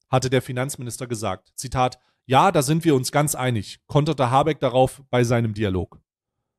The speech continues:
Weiterhin zeigte sich Habeck positiv gestimmt über eine Reform der Schuldenbremse im nächsten Jahr.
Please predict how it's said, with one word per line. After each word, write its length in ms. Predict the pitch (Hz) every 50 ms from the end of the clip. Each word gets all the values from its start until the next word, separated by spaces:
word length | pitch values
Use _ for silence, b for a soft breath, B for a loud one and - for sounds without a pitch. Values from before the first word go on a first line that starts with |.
| _ _ -
Weiterhin 460 | 120 123 151 185 196 202 180 170 160
zeigte 280 | - 170 165 160 - 165
sich 200 | 139 139 127 147
Habeck 320 | 139 147 156 175 160 -
positiv 440 | - 175 196 190 185 160 185 175 -
gestimmt 360 | - 160 - - 170 170 170
über 160 | 170 139 147 139
eine 180 | 139 135 120
Reform 360 | 120 - - 156 156 160 170
der 100 | 165 143
Schuldenbremse 580 | - - 170 180 160 151 117 107 113 117 101 104
im 80 | 101 98
nächsten 300 | 101 98 - - - 104
Jahr. 320 | 95 92 90 90 -